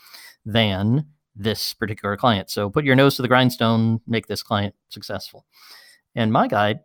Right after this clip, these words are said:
just kept saying, "Well, I, I just, I, I, I'm, I, I don't see it that way. And, uh, I'm, I'm not convinced of it. I, I, I don't see that that's the, the best thing to do. I can't see what I would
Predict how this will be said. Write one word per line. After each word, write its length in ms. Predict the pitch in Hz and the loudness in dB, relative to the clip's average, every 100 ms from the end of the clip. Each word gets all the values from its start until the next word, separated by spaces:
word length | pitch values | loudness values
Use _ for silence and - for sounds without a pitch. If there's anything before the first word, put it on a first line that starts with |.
| - | -10
just 460 | 131 - - - | -10 -10 -18 -12
kept 200 | - 123 | -4 -2
saying, 280 | - 123 110 - | 2 2 0 -2
"Well, 120 | 123 | -2
I, 140 | 117 117 _ _ - | -2 -4 _ _ -8
I 100 | - | -4
just, 240 | 123 - - - | -4 -6 -14 -6
I, 80 | 135 | -2
I, 360 | - 131 - | 0 0 0
I'm, 160 | 127 123 - | 0 0 0
I, 160 | 131 - | -6 -4
I 80 | 123 | 0
don't 180 | 143 156 | 0 2
see 120 | 254 | 2
it 100 | 349 | 4
that 140 | 147 | 2
way. 160 | 110 87 - - 127 | 0 -6 -10 -8 0
And, 280 | 113 110 - | 0 0 -2
uh, 220 | 120 110 - | -2 -2 -2
I'm, 220 | 117 110 _ _ - | -2 -2 _ _ -8
I'm 100 | - 120 | 0 2
not 160 | 139 | 2
convinced 340 | 156 135 131 139 | 0 0 2 2
of 100 | 139 | 2
it. 160 | 170 - | 0 -4
I, 160 | 110 107 | -6 -2
I, 200 | 110 110 113 | -4 -2 -2
I 40 | |
don't 200 | 113 139 | 0 -2
see 220 | - 135 | -2 -2
that 120 | 120 - | -2 -4
that's 280 | 110 - | -6 -6
the, 260 | - 113 110 | -4 -2 -2
the 60 | 113 | -2
best 220 | 107 104 | -4 -2
thing 160 | 110 107 | -4 -4
to 100 | 117 | -2
do. 80 | |
I 80 | 110 | -4
can't 240 | 110 135 - | -2 -4 -2
see 140 | 127 | -4
what 220 | 117 127 | 0 2
I 100 | 110 | 2
would 340 | 107 107 120 | 0 -4 -8